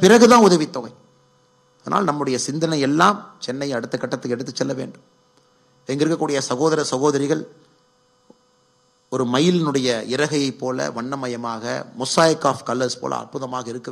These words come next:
வேண்டும். எல்லோரும் சகோதர சகோதரிகளாக எல்லா கலாச்சாரத்தையும் பேணி காக்கக்கூடிய ஒரு தமிழகத்தை நாம் உருவாக்க வேண்டும்.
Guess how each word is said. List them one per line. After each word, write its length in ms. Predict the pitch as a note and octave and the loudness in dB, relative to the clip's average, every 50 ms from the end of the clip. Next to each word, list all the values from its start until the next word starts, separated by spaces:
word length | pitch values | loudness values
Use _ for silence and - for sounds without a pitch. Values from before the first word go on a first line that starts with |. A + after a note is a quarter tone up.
| B2 | -12
வேண்டும். 240 | A#2 A#2 A2+ C3+ _ _ _ _ _ _ _ _ _ _ _ _ _ _ _ - A#2+ | -12 -14 -16 -20 _ _ _ _ _ _ _ _ _ _ _ _ _ _ _ -6 -2
எல்லோரும் 460 | C3 D3 D#3+ F3 F3+ F#3+ G#3 A#3 A#3 - - | 2 6 8 8 10 10 10 8 8 6 2
சகோதர 320 | D3 C#3+ D#3 D#3 D3+ C#3+ C#3 - | 0 2 0 0 0 -2 -4 -4
சகோதரிகளாக 600 | C3+ B2 C#3 C#3 C3+ C3 B2+ B2+ C3+ E3 G#3 A3 F#3+ - - - - _ - A#2 B2+ | -4 -4 -4 -4 -4 -4 -2 -2 0 0 0 0 -2 -4 -8 -20 -18 _ -6 -4 -2
எல்லா 240 | D3+ E3+ F#3 F#3+ G3 G3+ G3 F#3+ | 2 6 8 8 8 8 6 4
கலாச்சாரத்தையும் 840 | D#3 D3 D#3+ F3 F3+ F3 - E3+ D#3+ D#3+ D#3+ D#3 - F3 G#3 A3 G#3+ A3 - | 2 4 4 4 4 4 2 2 2 2 0 -2 -2 0 0 0 2 2 4
பேணி 300 | E3 F3+ G#3 A3+ B3 A#3+ A#3 - | 6 8 8 8 8 8 6 4
காக்கக்கூடிய 540 | F3+ E3 - - D3+ C3+ - D3 C#3 C3+ C3+ B2 A#2 A#2 - - _ _ _ _ _ _ _ _ _ _ _ _ _ - | -2 -2 -2 -4 -8 -8 -8 -8 -8 -6 -8 -8 -10 -12 -14 -20 _ _ _ _ _ _ _ _ _ _ _ _ _ -6
ஒரு 100 | C3+ C3+ A#2+ C3 | -6 -6 -4 -2
தமிழகத்தை 440 | C3+ D3+ D3+ D3 C#3+ C#3 - C#3 B2+ | -2 0 0 0 0 0 -2 -4 -4
நாம் 140 | B2 A#2+ A#2 A#2 | -4 -4 -2 -2
உருவாக்க 300 | B2+ C3 B2+ B2+ - B2+ A#2+ A#2+ | -2 0 -2 -2 -4 -6 -10 -10
வேண்டும். 260 | B2 A#2+ - D#3+ | -12 -12 -16 -20